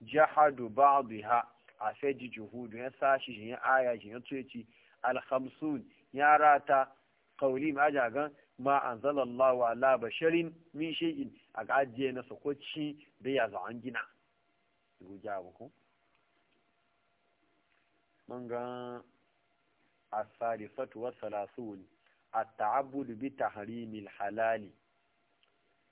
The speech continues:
Mini ne za jahiliya je ji musulunci o, Annabi sallallahu alaihi wasallam ci mali a bana. E ji ibada bi, e ne ga ya lalli nan,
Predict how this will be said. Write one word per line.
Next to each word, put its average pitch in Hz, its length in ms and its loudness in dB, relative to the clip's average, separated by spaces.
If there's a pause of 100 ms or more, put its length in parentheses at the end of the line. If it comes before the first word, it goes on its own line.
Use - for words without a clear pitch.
(1200)
Mini 131 400 -4
ne 123 160 -4
za 120 160 2
jahiliya 110 480 -2
je 104 220 -8
ji 113 320 -12 (440)
musulunci 123 680 -10
o, 110 180 -8 (160)
Annabi 113 340 -10
sallallahu 117 300 -6
alaihi - 80 -14
wasallam 110 240 -10
ci - 140 -16
mali 113 360 -6
a 101 100 -2
bana. 101 320 -10 (800)
E 120 240 -4
ji 117 300 -10
ibada 127 520 2
bi, 117 340 -10 (260)
e 135 160 -4
ne 135 120 -2
ga 151 120 6
ya 123 280 6
lalli 127 380 -2
nan, 123 200 -6